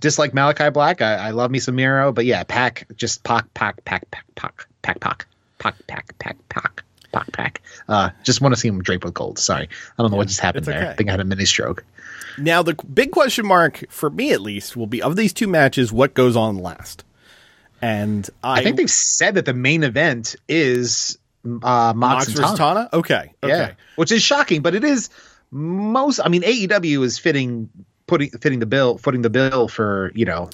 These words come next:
Speaker 2: That's fair.
Speaker 1: all this shit. So their interim title will <laughs> go on after the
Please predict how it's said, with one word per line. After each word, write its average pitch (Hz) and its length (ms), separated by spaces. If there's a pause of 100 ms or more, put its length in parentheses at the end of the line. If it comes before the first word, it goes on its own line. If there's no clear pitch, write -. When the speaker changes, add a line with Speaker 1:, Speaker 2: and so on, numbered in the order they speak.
Speaker 2:
That's 120 200
fair. 80 260
Speaker 1:
all 123 160
this 95 180
shit. - 280
So 82 320 (340)
their 131 160
interim 135 520
title 120 400
will 143 140
<laughs> - 100
go 139 200
on 123 100
after 123 580
the 107 300